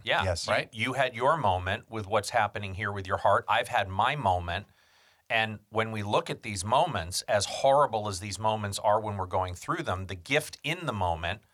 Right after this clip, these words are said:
Speaker 1: the silver lining in the moment, is this new ability to truly have gratitude for this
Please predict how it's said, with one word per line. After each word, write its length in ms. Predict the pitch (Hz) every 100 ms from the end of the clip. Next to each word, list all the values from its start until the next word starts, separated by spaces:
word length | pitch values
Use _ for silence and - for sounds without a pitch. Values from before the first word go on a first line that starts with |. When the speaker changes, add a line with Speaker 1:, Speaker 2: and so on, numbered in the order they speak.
| _ _ _ _
Speaker 1:
the 120 | 98 104
silver 400 | - 139 117 113
lining 400 | 123 120 113 110
in 220 | 143 170
the 60 |
moment, 460 | 117 92 85 87 101 _ _ _ _ _ _
is 280 | 123 120 104
this 240 | 110 113 113
new 200 | 127 143
ability 680 | 92 120 202 156 87 95 92 _ _ _ _ _ _
to 460 | - 131 117 110 104 _ _ _ _
truly 640 | - - - 170 233 131 98
have 200 | 120 107
gratitude 760 | 107 117 165 160 - 104 101
for 300 | - 117 107
this 540 | 90 87 123 - -